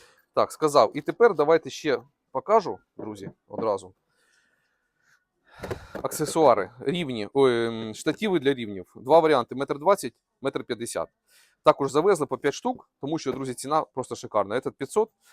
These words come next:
этот шістсот гривень. От якщо взяти на метр двадцять, давайте розпакуємо разом з вами. Тому що у нас такі є, е, штативи, але вони там ято, і вони коштують в три рази дорожче, практично. Так. Тобто ось так воно виглядає.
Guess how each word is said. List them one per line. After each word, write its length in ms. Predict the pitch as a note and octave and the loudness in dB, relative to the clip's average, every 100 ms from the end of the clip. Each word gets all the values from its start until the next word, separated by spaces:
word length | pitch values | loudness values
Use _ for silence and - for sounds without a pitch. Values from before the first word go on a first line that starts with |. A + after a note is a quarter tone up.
| _ | _
этот 220 | C3 D3 | -6 -6
шістсот 320 | - B2 A2 F#2+ | -6 -8 -8 -8
гривень. 260 | F#2+ F2 - _ - - | -10 -12 -18 _ -20 -16
От 120 | - C#3 | -8 -8
якщо 200 | - C#3 | -6 -4
взяти 280 | C#3+ C#3+ | -2 -4
на 80 | C3+ | -6
метр 260 | C#3 C#3 C#3+ | -6 -6 -4
двадцять, 400 | F3 G#3+ - - - | -2 -2 -6 -18 -16
давайте 280 | A#2 A#2 - | -6 -6 -6
розпакуємо 520 | A2 - - E3 A#2+ | -14 -14 -10 -8 -8
разом 240 | G#2 A#2+ G#2 | -8 -10 -12
з 40 | |
вами. 240 | G2 F2+ E2+ _ _ _ _ _ - - - - - - - | -12 -14 -16 _ _ _ _ _ -14 -14 -14 -18 -20 -18 -10
Тому 160 | D#3+ | -8
що 120 | D#3+ | -6
у 40 | D#3+ | -4
нас 120 | D3+ | -4
такі 220 | E3 F3 | -4 -6
є, 240 | E3+ D#3+ C3 | 0 0 2
е, 280 | C#3 B2+ B2+ | 2 2 -2
штативи, 440 | - D3 G#3 D#3+ | -6 -6 0 2
але 140 | C#3 C#3+ | 4 2
вони 220 | C#3+ C#3+ | 0 -2
там 160 | C3+ | -4
ято, 420 | C3 G3 A3 D#3+ B2+ | 4 6 6 2 -4
і 40 | |
вони 200 | B2 C#3+ | -6 -6
коштують 380 | C#3 D#3+ - B2+ - _ _ _ _ _ _ _ - _ | -4 -6 -6 -10 -10 _ _ _ _ _ _ _ -20 _
в 80 | _ | _
три 120 | D3 | 0
рази 200 | D3 A#2+ | 2 2
дорожче, 380 | A#2+ G#2+ F#2+ - - | -4 -6 -8 -14 -16
практично. 480 | - G#2+ G2+ - - - - - - - - - - - _ _ _ _ _ _ | -12 -10 -10 -14 -18 -18 -14 -12 -14 -16 -20 -20 -20 -20 _ _ _ _ _ _
Так. 140 | G#2 F2+ - - - - - - - - _ _ _ | -12 -12 -16 -20 -18 -14 -12 -12 -16 -20 _ _ _
Тобто 240 | B2 - | -10 -6
ось 140 | D#3 - | -6 0
так 180 | D3 C3 | 0 0
воно 140 | C3 | -6
виглядає. 500 | C3 D#3 F#3+ C4+ G3+ | -8 -8 -6 -6 -6